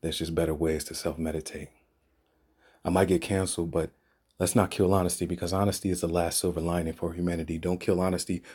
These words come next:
because you don't agree with the message. Examine yourself, your thoughts, and your soul. Because it might not be the messenger. It might just be the person.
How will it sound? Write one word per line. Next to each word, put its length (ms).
because 440
you 200
don't 380
agree 320
with 160
the 80
message. 420
Examine 480
yourself, 580
your 240
thoughts, 500
and 120
your 160
soul. 400
Because 200
it 40
might 200
not 200
be 80
the 100
messenger. 540
It 0
might 200
just 180
be 80
the 80
person. 440